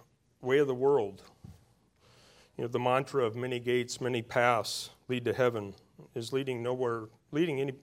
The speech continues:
is not leading anyone anywhere except eternal destruction. And you can make a pretty long list of different religi-, religious beliefs, thoughts, teachings that fit through this gate.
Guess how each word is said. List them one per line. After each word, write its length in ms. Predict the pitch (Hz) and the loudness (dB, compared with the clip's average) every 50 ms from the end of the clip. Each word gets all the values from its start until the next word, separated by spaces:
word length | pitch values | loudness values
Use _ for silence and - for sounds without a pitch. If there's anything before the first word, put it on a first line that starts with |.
| - _ _ - | -20 _ _ -10
is 220 | 127 120 110 - | -10 -8 -6 0
not 240 | 151 165 180 175 - | 0 0 0 2 0
leading 240 | 151 139 131 131 131 | 0 0 0 0 0
anyone 340 | 135 147 139 131 123 120 127 | 0 0 0 0 0 0 0
anywhere 320 | 135 139 131 120 113 107 | 0 -2 0 0 0 0
except 300 | 107 - - 127 113 - - - _ _ _ | 0 -2 -4 -6 -6 -6 -10 -20 _ _ _
eternal 380 | - 120 - - 131 120 123 117 | -12 -10 -6 -4 -2 0 -2 -2
destruction. 680 | 107 98 - - - 117 113 113 - - 107 - - - _ _ _ _ _ _ _ _ _ _ _ - - _ _ - - - - - - - - _ - - _ _ _ _ _ _ _ - - | -4 -6 -8 -6 -6 -6 -6 -6 -10 -14 -16 -16 -18 -20 _ _ _ _ _ _ _ _ _ _ _ -20 -20 _ _ -20 -20 -20 -20 -20 -20 -20 -20 _ -20 -20 _ _ _ _ _ _ _ -20 -18
And 260 | - - 143 135 131 135 | -12 -8 -6 -4 -2 -2
you 80 | 147 | -2
can 120 | 147 - 143 | -2 2 4
make 160 | 147 143 - | 4 4 4
a 60 | 139 | 2
pretty 240 | 131 - 151 147 151 | 0 0 0 2 4
long 260 | 143 143 135 131 127 | 6 6 6 6 4
list 300 | 131 139 139 135 - - | 4 4 4 2 0 -8
of 80 | 123 113 | -6 -4
different 300 | 120 117 - 117 107 123 | -4 -4 -4 -6 -6 -6
religi-, 500 | 123 120 120 123 120 120 117 113 117 - - | -4 -2 -2 -2 -2 -4 -6 -10 -12 -4 2
religious 420 | - 131 127 135 131 127 127 117 - | 2 4 4 4 2 0 -2 -6 -4
beliefs, 760 | - - 113 120 131 131 127 131 - - - - - - - _ | -4 -2 0 2 2 2 2 0 -2 -2 -4 -4 -4 -4 -6 _
thoughts, 480 | - 131 127 127 123 123 123 - - - | 2 4 6 6 6 4 0 -4 -6 -4
teachings 720 | - - 156 143 135 - - 127 110 110 110 110 - - - _ - | -2 0 0 0 0 -4 -6 -4 -4 -4 -6 -8 -10 -16 -18 _ -10
that 300 | 127 120 117 120 - - | -8 -8 -8 -8 -6 -4
fit 180 | - 143 143 | -4 -4 -4
through 120 | - 131 120 | -4 -6 -4
this 240 | 117 117 113 - - | -4 -4 -4 -4 -2
gate. 320 | - 120 120 113 101 - | -2 -2 -2 -2 -4 -10